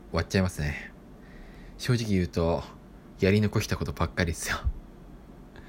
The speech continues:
いや、あれやりたかったなとか、これやりたかったなとか、あとはまあ、このラジオトークもしかり、まあね、スタイフの方も、まあ、YouTubeとかTikTokの方も、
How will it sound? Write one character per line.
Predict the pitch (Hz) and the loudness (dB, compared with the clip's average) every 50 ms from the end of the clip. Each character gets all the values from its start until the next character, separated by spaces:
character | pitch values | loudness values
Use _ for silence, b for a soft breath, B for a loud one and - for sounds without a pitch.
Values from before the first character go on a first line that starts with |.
| B B B B B B B B B B B B B | B B B B B B B B B B B B B
い | - | 0
や、 | 151 131 135 | 2 4 4
あ | 151 | 4
れ | 165 | 4
や | 175 170 | 4 2
り | 175 175 | 2 2
た | - 180 | 2 2
か | 170 156 | 2 0
っ | |
た | 147 - 127 120 | 0 2 2 2
な | 120 120 123 123 | 4 4 2 0
と | 120 - 110 | 0 -2 -2
か、 | - 95 95 95 92 | 0 2 2 2 2
こ | - 123 117 | 0 0 0
れ | 123 | 2
や | 123 120 | 2 0
り | 123 | 0
た | 123 - 123 | -2 -2 -2
か | - - | -2 -2
っ | |
た | - - 98 | -2 0 2
な | 95 95 98 101 92 | 2 4 2 2 0
と | 90 85 | -2 -2
か、 | - 90 80 76 69 - - - - - - | 0 0 0 0 0 -2 -6 -12 -14 -10 -6
あ | - 107 | -4 -2
と | 104 104 | 2 2
は | 92 90 | 2 4
ま | 92 92 92 90 87 78 69 - - | 4 4 4 4 4 2 0 -4 -4
あ、 | - | -2
こ | 101 | 0
の | 98 92 | 2 2
ラ | 90 92 95 | 4 2 2
ジ | - - 113 | 2 2 0
オ | 107 | 2
ト | - - 120 117 | 4 4 4 4
ー | - | 4
ク | - | 0
も | 87 82 | -2 -2
し | - - | -2 0
か | - 98 92 | 2 4 4
り、 | 87 82 76 71 - - - - - - - - - - - - | 4 4 0 -2 -4 -6 -10 -16 -20 -18 -16 -16 -16 -14 -6 -2
ま | 98 95 87 | 0 2 2
あ | |
ね、 | 82 82 82 87 90 | 2 0 0 -2 -2
ス | - - - | -4 -4 0
タ | - 104 | 2 2
イ | 95 | 2
フ | 92 - | 2 2
の | 101 98 92 | 0 0 2
方 | 92 104 98 92 | 2 2 2 2
も、 | 87 82 76 67 - - - - - - - - - - - - - - - - - - - - - - | 2 2 0 -2 -4 -8 -12 -18 -18 -20 -20 -20 -20 -20 -20 -20 -20 -20 -20 -20 -20 -20 -18 -14 -8 -4
ま | 92 87 82 | -2 0 0
あ、 | 82 | 0
YouTube | 82 90 95 95 92 - 104 95 | 2 2 0 0 0 0 0 0
と | 85 85 | 2 2
か | 78 78 - | 0 0 -2
TikTok | - 92 - - - 104 90 - 92 | -4 -4 -6 -4 -4 -4 -2 -2 -2
の | 90 82 | -2 0
方 | - 95 92 87 | 0 2 2 2
も、 | 82 80 78 71 | 2 0 -2 -4